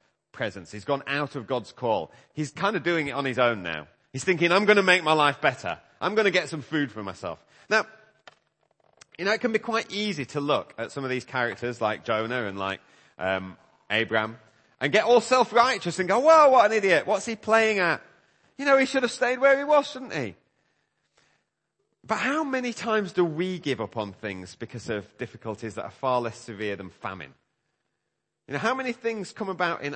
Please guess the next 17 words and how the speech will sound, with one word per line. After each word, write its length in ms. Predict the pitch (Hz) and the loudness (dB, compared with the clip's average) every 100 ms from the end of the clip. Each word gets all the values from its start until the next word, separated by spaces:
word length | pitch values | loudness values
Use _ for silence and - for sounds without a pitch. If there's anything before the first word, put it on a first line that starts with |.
| - | -6
our 280 | 143 147 | -2 0
life 520 | 131 90 82 80 _ _ _ _ _ - | 0 -4 -10 -14 _ _ _ _ _ -10
when 180 | 120 | -8
we 100 | 131 | -6
just 240 | 131 127 - | -6 -8 -6
think, 220 | 131 127 | -8 -6
"Oh, 300 | 101 139 135 | -6 -4 -2
do 140 | 127 139 | -4 -4
you 20 | |
know, 340 | 123 123 104 50 50 | -2 -2 -4 -10 -16
I've, 220 | - 139 - - | -12 -12 -12 -12
I 140 | 165 | -10
don't 220 | 165 165 | -8 -8
think 100 | 160 | -8
this 160 | 151 165 | -12 -12
is 100 | 135 | -6
right. 320 | 175 175 78 | -6 -6 -14